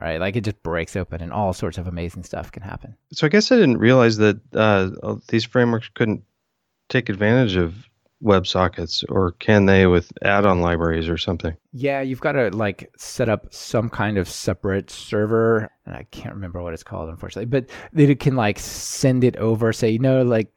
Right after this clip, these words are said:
Speaker 1: "We're gonna upgrade this to a socket, so send it over to this separate process, like, the separate server type of thing." There's a lot of work to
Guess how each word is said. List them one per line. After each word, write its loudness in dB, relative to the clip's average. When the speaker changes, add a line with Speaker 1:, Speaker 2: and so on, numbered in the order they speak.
Speaker 1:
"We're 0
gonna 0
upgrade 2
this -2
to -2
a -2
socket, -4
so -8
send -2
it -4
over 0
to -10
this -6
separate -4
process, -2
like, -4
the -10
separate -8
server -4
type -4
of -10
thing." -4
There's 2
a 0
lot 4
of 0
work -4
to -6